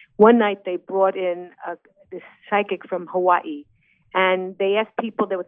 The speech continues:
thousands, there were so many people, there was packed. But he asked people to write a question and send him a question. So just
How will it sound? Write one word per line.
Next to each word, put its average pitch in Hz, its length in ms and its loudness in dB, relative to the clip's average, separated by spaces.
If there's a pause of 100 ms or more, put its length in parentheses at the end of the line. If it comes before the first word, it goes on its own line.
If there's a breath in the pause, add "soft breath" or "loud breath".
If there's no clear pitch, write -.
(120)
thousands, 233 340 -8 (140)
there 190 120 -8
were - 220 -18
so 254 120 6
many 220 180 6
people, 214 320 -2
there 160 100 -4
was 160 120 -8 (260)
packed. - 420 -4 (920)
But 214 160 6 (120)
he 233 180 -4
asked 247 280 -2
people 233 240 -4 (100)
to 226 40 2
write 202 300 0
a 202 40 -4
question 202 480 -8
and 175 180 -8
send 180 180 -6
him 185 120 -8
a 175 60 -8
question. - 640 -8 (1300)
So 208 340 4
just 208 140 -4